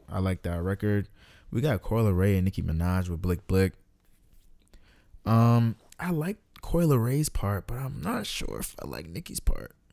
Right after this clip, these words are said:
I don't know, man. I don't know if I like Nicki's verse. It's not a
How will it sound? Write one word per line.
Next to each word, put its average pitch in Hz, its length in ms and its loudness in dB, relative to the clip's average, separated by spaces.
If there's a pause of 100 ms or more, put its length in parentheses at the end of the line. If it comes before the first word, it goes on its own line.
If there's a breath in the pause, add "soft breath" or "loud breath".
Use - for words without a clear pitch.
(120)
I 143 40 -10
don't 143 220 -6
know, 131 280 -4
man. 107 480 0
I 120 60 -8
don't 135 120 -6
know 139 80 -6
if 135 100 -10
I 117 60 -4
like 107 160 0
Nicki's 98 300 -2
verse. 95 480 0 (480 loud breath)
It's 156 140 -6
not 165 140 0
a 95 120 0